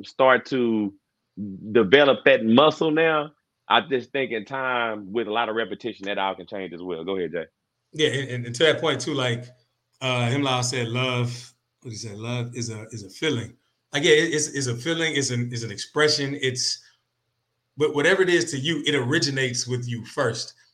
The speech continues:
Speaker 2: And
Speaker 1: Yeah.
Speaker 2: a lot of times in, in romantic relationships,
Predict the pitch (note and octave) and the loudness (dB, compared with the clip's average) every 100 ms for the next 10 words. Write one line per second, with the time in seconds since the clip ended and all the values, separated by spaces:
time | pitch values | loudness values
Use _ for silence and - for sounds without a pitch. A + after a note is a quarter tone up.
0 | _ - C3+ C3 A2+ A#2 D#3 D#3 D#3 C#3 | _ -4 -2 0 0 0 0 0 0 0
1 | B2+ B2 A2+ A2 - _ _ _ _ - | 0 -2 -4 -8 -16 _ _ _ _ -6
2 | C3 B2 B2 B2 A#2+ B2 A#2+ D#3+ C#3 B2 | -4 -2 -2 -2 -2 0 0 0 0 -2
3 | A#2 A2+ G#2+ A2 G#2 | -4 -4 -8 -10 -12